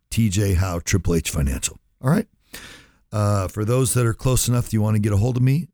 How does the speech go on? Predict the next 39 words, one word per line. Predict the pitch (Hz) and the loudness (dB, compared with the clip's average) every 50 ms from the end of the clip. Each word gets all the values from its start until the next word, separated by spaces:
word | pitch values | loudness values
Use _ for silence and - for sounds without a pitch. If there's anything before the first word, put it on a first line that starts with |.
| _ _ | _ _
or | - 107 | -2 0
you're | 107 101 101 104 | 2 2 2 2
in | 113 113 113 | 2 2 2
the | 101 | 2
States | 90 - - 131 123 127 135 - - | 0 0 0 0 0 0 0 0 0
and | - 110 104 | 0 2 2
wanna | 104 101 98 92 | 2 0 -2 -2
talk | - - 117 131 - - - | -2 -2 0 0 -2 -2 -2
to | - | -2
me, | 98 95 95 98 | 0 0 2 2
my | 110 107 107 95 95 | 2 2 2 0 -2
phone | - - 110 110 110 107 | -4 -4 -2 0 2 2
number | 107 101 95 | 2 2 0
is | 92 - | 0 -2
five | - 101 95 92 90 - | -2 -2 -2 -2 -2 -2
two | - 135 147 | -2 -2 0
zero, | 147 135 110 110 113 123 120 - _ - - - - - _ - | 0 0 0 2 0 0 -2 -4 _ -20 -20 -20 -20 -20 _ -4
nine | - 90 95 98 101 110 120 123 127 - - | -2 -2 0 0 0 2 2 0 0 -2 -4
seven | - - - 110 104 98 110 117 123 | -4 -2 0 0 0 2 2 2 2
seven, | 123 - - 110 95 87 87 98 107 113 - _ | 2 0 0 -2 -2 0 0 2 2 2 0 _
five | - 92 95 92 95 104 107 101 - - | -6 -4 -2 0 2 2 2 0 -2 -6
two | - - 113 110 107 | -4 -2 0 2 2
nine | 101 95 95 101 110 127 | 0 0 0 0 0 0
seven, | 139 - - 110 87 82 90 95 98 - - _ | 0 0 0 0 -2 0 0 0 0 0 -2 _
five | - 90 87 90 - - | -2 0 0 0 -2 -2
two | - - 127 123 | 0 2 2 2
zero, | 110 98 104 92 92 101 117 147 - - - | 2 2 0 0 0 0 0 -2 -4 -8 -4
nine | - 85 85 85 90 95 104 | -2 0 0 2 2 2 2
seven | 98 - - 104 101 120 131 | 2 2 0 0 2 2 2
seven, | 123 - - 95 80 80 90 101 123 196 - | 2 0 0 -2 0 0 0 0 0 0 -2
five | - - - 82 85 73 - | -4 -2 0 0 0 0 -2
two | - - 98 | -2 -2 0
nine | 95 101 110 127 135 | 0 0 0 0 2
seven. | - - - 82 76 82 95 110 - - - - - - - - _ | 0 0 -2 -2 -2 0 0 -2 -2 -4 -14 -16 -16 -16 -18 -10 _
My | - 101 95 92 92 - - _ _ _ - | -2 -2 0 0 -2 -2 -6 _ _ _ -2
email | 120 127 123 117 113 110 107 117 151 - _ | 0 2 2 2 2 2 0 -2 -4 -6 _
is | - 92 92 - | -2 -2 -2 -2
T | - - - 113 117 104 | -2 -2 0 2 2 2
J | 85 101 113 113 123 127 | 2 0 0 0 0 -2